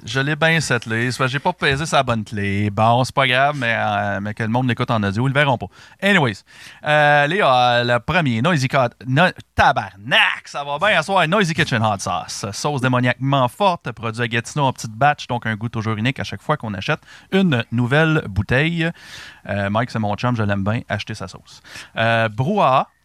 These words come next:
euh, la meilleure sélection en microbrasserie du Québec en Outaouais. Oubliez pas de mentionner Metal Minded quand vous passez les voir, parce qu'éventuellement, il va y avoir des gros rabats. Yes. Ensuite, euh, Lyon, on a,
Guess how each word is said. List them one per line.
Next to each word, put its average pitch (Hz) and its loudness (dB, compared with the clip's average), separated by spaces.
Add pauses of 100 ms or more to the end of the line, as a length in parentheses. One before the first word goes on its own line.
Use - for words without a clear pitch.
(240)
euh, 117 2
la 110 2
meilleure 156 2
sélection 147 -2
en 147 2
microbrasserie 123 -2
du 117 -14
Québec 117 -6
en 104 -4
Outaouais. 107 -4 (100)
Oubliez 123 0
pas 143 -4
de 135 -4
mentionner 117 -2
Metal 110 0
Minded 107 -2
quand 107 -2
vous 95 -6
passez 107 -2
les 101 -2
voir, 120 0
parce 131 -6
qu'éventuellement, 107 -2
il 107 -6
va 101 -2
y 101 2
avoir 120 2
des 104 -6
gros 151 0
rabats. 113 -4 (1600)
Yes. 113 -6 (380)
Ensuite, 131 -2
euh, 107 -2
Lyon, 113 -2
on 120 2
a, 135 2